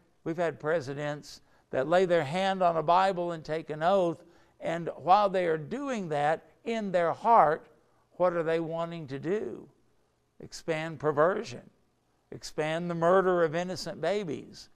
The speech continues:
all of those type of things. I wonder how many times that, that may happen. Well, when we look at the scripture, and as we understand these things, we know that God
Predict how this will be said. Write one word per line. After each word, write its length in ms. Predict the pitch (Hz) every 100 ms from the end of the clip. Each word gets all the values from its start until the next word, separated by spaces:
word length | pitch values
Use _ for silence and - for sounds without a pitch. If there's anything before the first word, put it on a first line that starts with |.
| _ _
all 240 | - 185
of 140 | 175 160
those 280 | 175 202 -
type 280 | 151 135
of 120 | 139 -
things. 460 | 123 117 - - _ _ -
I 80 |
wonder 500 | 208 220 185 165 127 - - _
how 200 | 185 196
many 240 | 202 175
times 520 | - 151 151 147 139 135
that, 240 | 143 135 - _ _
that 320 | 147 139 -
may 220 | 147 139 123
happen. 480 | 160 165 - 113 - _ _ _ _
Well, 320 | - 208 190 -
when 220 | 143 214 208
we 120 | 196
look 300 | 196 254 247
at 180 | 208 -
the 260 | 139 110 - _
scripture, 760 | - - 226 226 - 156 139 139 - _ - _
and 220 | - 185
as 240 | 180 165 135
we 200 | 175 180
understand 720 | 214 202 180 - 202 214 196
these 280 | 180 139 -
things, 420 | 156 147 156 120
we 160 | 160 170
know 380 | 180 190 202
that 360 | 185 160 160 190
God 580 | 190 214 165 139 151